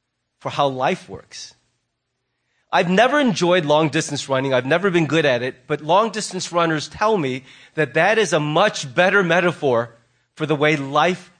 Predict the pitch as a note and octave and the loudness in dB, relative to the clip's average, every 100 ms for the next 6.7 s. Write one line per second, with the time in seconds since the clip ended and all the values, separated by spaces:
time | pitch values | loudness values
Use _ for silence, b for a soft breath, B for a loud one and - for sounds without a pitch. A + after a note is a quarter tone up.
0 | _ _ G3 F#3 C#3 C#3 - C#3+ C#3+ D#3 | _ _ -4 -2 -2 -6 -10 -6 0 0
1 | E3+ D#3 C3+ C3 - F3+ B2+ - - _ | 0 -4 -6 -6 -6 -8 -8 -12 -20 _
2 | _ _ _ _ _ _ _ _ _ _ | _ _ _ _ _ _ _ _ _ _
3 | _ B B D3 F3+ E3+ D3+ F3+ F3 - | _ B B -2 -2 -2 0 0 0 0
4 | E3+ D#3+ D3 F3 E3+ C#3 B2+ b b - | 2 2 0 2 2 0 -6 b b -6
5 | D3+ D3 B2+ F3 D3+ D3+ D3 B B - | -4 -4 -2 -2 0 -2 -4 B B -8
6 | B2+ B2 D#3 E3+ A#2+ - - | -8 -2 0 0 -2 -8 -12